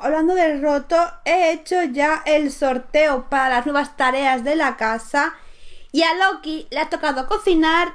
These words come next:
a Calypso limpiar y a Varán arreglar. ¿De acuerdo? Así que Varán, cuando se despierte, tiene que arreglar esto.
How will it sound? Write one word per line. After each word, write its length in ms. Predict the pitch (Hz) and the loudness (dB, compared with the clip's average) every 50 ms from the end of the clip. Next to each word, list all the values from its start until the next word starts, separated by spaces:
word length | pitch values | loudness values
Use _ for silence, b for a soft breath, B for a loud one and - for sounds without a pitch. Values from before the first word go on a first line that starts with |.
| - - | -6 -4
a 140 | 254 285 - | -4 -2 0
Calypso 760 | 294 285 302 330 339 - - - - 262 226 208 - - - | 0 0 2 0 -2 -2 -4 -4 -2 0 0 0 -2 -4 -4
limpiar 880 | - - 320 415 453 453 392 - - 294 285 247 233 247 269 - - - | 0 2 2 4 2 2 -2 -2 0 0 2 2 2 2 0 -2 -4 -6
y 100 | - 285 | -2 0
a 120 | 330 349 349 | 2 2 2
Varán 440 | 359 330 339 311 311 330 311 294 - - | 2 2 2 2 2 0 -2 -6 -6 -4
arreglar. 680 | - 285 320 302 294 269 269 247 220 202 180 - - - - _ - - - - - b b b b b b b b b b - | -2 -2 -2 -2 -2 -4 -4 -4 -4 -4 -4 -6 -10 -16 -20 _ -18 -18 -18 -18 -20 b b b b b b b b b b -12
¿De 100 | - 202 | -6 -6
acuerdo? 440 | 208 214 214 254 262 269 285 285 359 427 508 508 b b b b b b b b b - - | -6 -4 0 0 0 0 0 0 0 -2 -2 -4 b b b b b b b b b -6 -2
Así 440 | 302 349 381 349 - 381 392 392 - | 0 0 0 2 2 0 0 0 0
que 200 | - 359 339 359 453 494 - - - - - - _ _ _ - - - - B B B B B B B B - | -2 0 0 0 0 -2 -6 -14 -20 -20 -20 -20 _ _ _ -20 -20 -20 -20 B B B B B B B B 0
Varán, 340 | - 277 285 320 349 370 370 | 2 2 2 4 2 2 0
cuando 260 | - 330 294 285 277 | 0 0 0 0 0
se 120 | 277 302 | 2 2
despierte, 480 | 269 262 262 269 - - 330 320 339 339 | 2 2 2 0 0 -2 -2 0 0 2
tiene 180 | 320 302 294 285 | 2 2 2 2
que 220 | 277 254 233 262 | 2 0 0 0
arreglar 380 | 269 254 240 247 240 226 - - | 0 0 0 0 0 -2 -2 -6
esto. 460 | - - - - - - - - - | -12 -12 -12 -14 -16 -16 -18 -16 -16